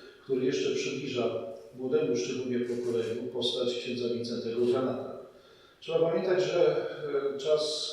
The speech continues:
na uniwersytecie biegnie bardzo szybko. Obecnie również chcemy dowartościować postać bardzo związaną z naszym uniwersytetem. Możemy powiedzieć, te,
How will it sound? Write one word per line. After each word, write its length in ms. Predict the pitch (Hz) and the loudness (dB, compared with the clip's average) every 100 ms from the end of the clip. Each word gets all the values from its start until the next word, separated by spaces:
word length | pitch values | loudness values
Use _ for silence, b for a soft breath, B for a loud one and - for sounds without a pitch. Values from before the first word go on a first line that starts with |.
| 131 | -4
na 80 | 135 | -4
uniwersytecie 640 | 135 131 135 131 135 127 120 | -2 0 0 -2 -4 -4 -4
biegnie 240 | 135 131 | -2 2
bardzo 340 | 147 151 190 | 4 4 4
szybko. 680 | 220 208 - - - - - B B B B B B B B - 117 113 113 | 0 -4 0 2 2 0 -6 B B B B B B B B -12 -8 -4 -2
Obecnie 640 | 113 139 139 147 143 139 - - - - - 120 | 0 0 0 0 0 0 -2 -6 -12 -14 -10 -6
również 340 | 131 131 123 | -4 -2 -4
chcemy 580 | - 147 131 127 120 - | 0 2 4 4 2 2
dowartościować 880 | 131 139 - - - - - - - - - - | 0 2 2 2 0 0 2 0 -2 -6 -10 -6
postać 800 | 123 123 120 120 123 117 - - - B B B - | 2 2 2 4 4 4 0 -6 -10 B B B -10
bardzo 300 | - 127 120 | 0 2 2
związaną 520 | 120 135 143 160 147 | 0 0 2 4 4
z 60 | 123 | 4
naszym 340 | 120 117 120 | 2 0 -2
uniwersytetem. 720 | 113 113 110 113 117 113 120 | -2 0 0 0 0 0 0
Możemy 340 | 120 120 123 120 | 0 0 -2 0
powiedzieć, 520 | 117 120 120 - - | 0 0 0 -4 -2
te, 180 | 131 | 0